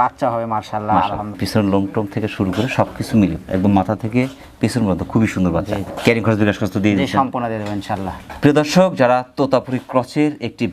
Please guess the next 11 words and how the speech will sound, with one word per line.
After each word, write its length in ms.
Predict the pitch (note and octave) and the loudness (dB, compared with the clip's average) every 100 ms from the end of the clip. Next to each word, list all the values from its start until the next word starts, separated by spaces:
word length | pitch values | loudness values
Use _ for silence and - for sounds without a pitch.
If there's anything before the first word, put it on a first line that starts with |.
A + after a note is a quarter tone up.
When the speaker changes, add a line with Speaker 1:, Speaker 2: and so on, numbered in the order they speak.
| G2+ | 2
Speaker 2:
ভিন্ন 180 | D#3 D3+ | 4 4
ধর্মী, 260 | A#2+ A2+ B2+ C3+ F#2+ | 2 0 -2 -2 0
ভিন্ন 160 | A2+ C3 - | 2 2 0
কালারের 340 | - A2+ C3 A2+ | 0 2 2 0
একটি 120 | F#2+ F2+ | -4 -8
ছাগল 220 | - E2 E2 | -6 -6 -8
চাচ্ছেন, 260 | - - F#2 - - - - | -12 -12 -14 -16 -20 -4 2
চমৎকার 340 | B2+ B2 A#2+ - | 2 2 0 -2
ফিটনেসের 360 | - D3+ F#3 - - - - | -6 -2 -4 -6 -16 -18 -2
ছাগলটি 260 | - G2+ F#2 | 2 4 4
আপনি 100 | F2+ | 2